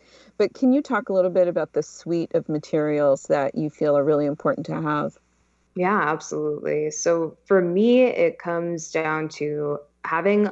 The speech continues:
Speaker 2: a full investor pitch, okay? So your full deck, which can be anywhere from twenty to twenty-three slides. It stands on its own, and it can be emailed. Um, this is gonna be the base for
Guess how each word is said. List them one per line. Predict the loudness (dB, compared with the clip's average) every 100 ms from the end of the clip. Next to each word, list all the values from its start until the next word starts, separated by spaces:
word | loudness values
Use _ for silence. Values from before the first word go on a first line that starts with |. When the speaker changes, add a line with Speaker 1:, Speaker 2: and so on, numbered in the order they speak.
| -2
Speaker 2:
a |
full | -6 0 2 4 2
investor | 2 -2 -4 -4 -6
pitch, | -6 -6 -8 -8 -12 -12 -12
okay? | -8 -4 -4
So | -2 -2
your | 0 0
full | -2 2 2 2
deck, | 0 -4 -6 -14 -20 -20 -20 -6
which | 2 2 0 -8 -10 _ -8
can | -2 4
be | 4
anywhere | 4 4 2
from | 0 -8
twenty | -6 -4
to | -6 -8
twenty-three | -8 -8 -6 -8
slides. | -8 -4 -2 2 2 0
It | -4
stands | -6 -4 -4
on | -4 -6
its | -8 -8
own, | -2 0 2 0 -4 -8
and | -6 -4
it | -4
can | -4
be | -4 -4
emailed. | -4 -6 -6 -6 -6 -6 -12 -20 -20 -12 -4
Um, | 0 0 0 -4 0
this | 0 2
is | 0
gonna | 2 4
be | 2 0 0
the | 0 -4 -6 _
base | -2 2 2 2 -2 -12
for | -2 -2 -2